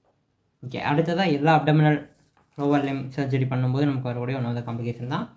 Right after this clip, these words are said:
டி வி டி, deep vein thrombosis. நம்மளுடைய கால் வந்து ரொம்ப நேரம் இம்மொபிலைஸ் ஆயிருக்கா, so, அந்த வெயின்குள்ளே இருக்கக்கூடிய பிளட் clot ஆயிடும். So, அதனால deep vein thrombosis clotting வருது. So, இந்த clot டைரக்டா நமக்கு ஹார்ட்டுக்குள்ள போயிட்டு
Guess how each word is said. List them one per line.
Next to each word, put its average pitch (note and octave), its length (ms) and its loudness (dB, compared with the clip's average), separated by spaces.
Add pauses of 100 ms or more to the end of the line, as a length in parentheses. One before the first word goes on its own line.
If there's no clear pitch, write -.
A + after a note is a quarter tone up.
(360)
டி C3+ 200 2
வி C3+ 180 -2
டி, C3 140 -6
deep C#3+ 260 -4
vein C3+ 200 -6
thrombosis. A#2 500 -8
நம்மளுடைய A#2+ 320 -4 (480)
கால் D#3+ 260 4
வந்து C#3+ 160 2
ரொம்ப C#3 220 0
நேரம் C#3 240 0
இம்மொபிலைஸ் B2+ 400 -2
ஆயிருக்கா, A#2 280 -4 (100)
so, - 180 -8
அந்த B2+ 200 -2
வெயின்குள்ளே D3+ 460 0
இருக்கக்கூடிய B2 340 -4
பிளட் A#2 240 -4
clot A2 240 -6
ஆயிடும். A2+ 280 -4 (420)
So, - 60 -8
அதனால C#3 260 0
deep C3+ 260 0
vein C3+ 180 -2 (180)
thrombosis C3+ 760 -2
clotting A#2 520 -6
வருது. B2+ 260 -8 (540)
So, F3+ 40 -2 (280)
இந்த D#3+ 300 2 (760)
clot C3+ 280 -4
டைரக்டா C3+ 380 -2
நமக்கு B2+ 320 -4
ஹார்ட்டுக்குள்ள B2+ 400 -4
போயிட்டு B2 260 -6